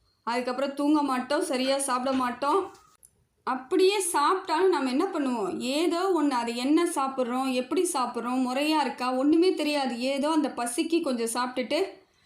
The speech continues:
போயிட்டே இருக்கிறது. இத மாதிரியான விஷயங்களால் உடல் நிறைய சம்பந்தம், நிறைய பிரச்சனை, உடம்பு ரீதியான நிறைய பிரச்சனைகளை நீங்க சந்திச்சிருப்பீங்க.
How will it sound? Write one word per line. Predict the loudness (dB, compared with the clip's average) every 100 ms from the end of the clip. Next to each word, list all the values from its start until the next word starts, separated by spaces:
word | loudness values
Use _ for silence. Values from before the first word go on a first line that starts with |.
| _ _ _
போயிட்டே | 0 0 0
இருக்கிறது. | -2 -2 -6 -8 -12 -6
இத | -2 2
மாதிரியான | 4 4 2 0 0 0
விஷயங்களால் | -2 0 2 2 2 2 0
உடல் | 0 0 0 0
நிறைய | 0 -2 -2 0 0
சம்பந்தம், | 0 0 2 2 0
நிறைய | -2 -2 -2 -2
பிரச்சனை, | -2 -4 -6 -8 -12 _ _ _ _ _ _ _ _ _ -4
உடம்பு | 0 2 2
ரீதியான | 0 0 -2 -2
நிறைய | -2 0 -2
பிரச்சனைகளை | -2 -4 -2 -2 0 0
நீங்க | 2 0 -2
சந்திச்சிருப்பீங்க. | -4 -4 -6 -6 -6 -8